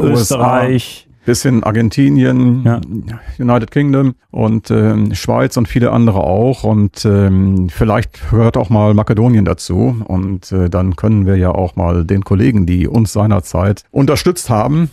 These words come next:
Speaker 1: und mit denen wir gemeinsam gearbeitet haben, einfach mal danken. Die haben damals einen guten Job gemacht und ich habe immer unheimlich großen Respekt vor denjenigen, die unter schwierigsten Bedingungen wirklich mit idealistischen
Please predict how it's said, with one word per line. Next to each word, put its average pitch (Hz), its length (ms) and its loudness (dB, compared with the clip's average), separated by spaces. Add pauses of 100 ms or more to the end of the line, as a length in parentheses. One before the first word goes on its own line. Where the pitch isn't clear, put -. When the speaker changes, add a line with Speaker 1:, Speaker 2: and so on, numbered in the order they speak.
Speaker 1:
und 110 180 0
mit 107 140 2
denen 120 220 2
wir 135 100 2
gemeinsam 120 480 2
gearbeitet 98 500 -2
haben, 92 240 -2
einfach 101 220 0
mal 101 160 0
danken. 98 440 2
Die 87 60 2
haben 87 120 2
damals 90 320 0
einen 95 320 0
guten 135 240 -2
Job 107 200 -2
gemacht 98 400 -2
und 95 140 -2
ich 87 80 -2
habe 117 100 0
immer 101 300 0
unheimlich 131 560 2
großen 104 320 -4
Respekt 92 400 -2
vor 95 160 -4
denjenigen, 92 440 2
die 98 60 0
unter 104 200 0
schwierigsten 151 580 -2
Bedingungen 90 600 0 (100)
wirklich 131 340 -2
mit 110 140 0
idealistischen 113 800 0